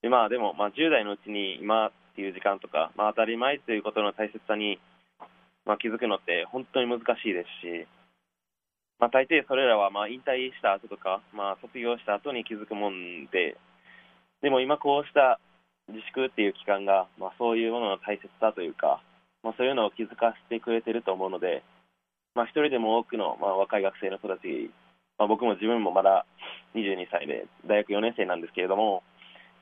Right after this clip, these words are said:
まあ、気づいてくれたらなと思ってます。はい。で、まあね、中には、まあ、今まで全力で、まあ、部活動に取り組んできたのに、まあ、こういった形で、まあ、部活っていうものが、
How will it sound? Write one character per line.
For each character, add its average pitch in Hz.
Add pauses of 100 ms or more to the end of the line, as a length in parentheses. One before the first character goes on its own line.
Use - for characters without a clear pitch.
(380)
ま 107
あ、 -
気 117
づ 110
い 117
て 113
く 123
れ 113
た 107
ら 104
な 113 (500)
と 101
思 90
っ 87
て 92
ま 92
す。 - (1300)
は 101
い。 87 (320)
で、 117
ま 120
あ 98
ね、 87
中 147
に 127
は、 85
ま 101
あ、 101
今 110
ま 123
で 101
全 117
力 117
で、 113 (140)
ま 101
あ、 -
部 98
活 104
動 98
に 87
取 101
り 98
組 104
ん -
で 101
き -
た 127
の 113
に、 92 (440)
ま 98
あ、 -
こ 110
う 110
い -
っ -
た 113
形 117 (140)
で、 120
ま 107
あ、 -
部 92
活 113 (100)
っ 113
て 110
い 101
う 95
も 95
の 87
が、 80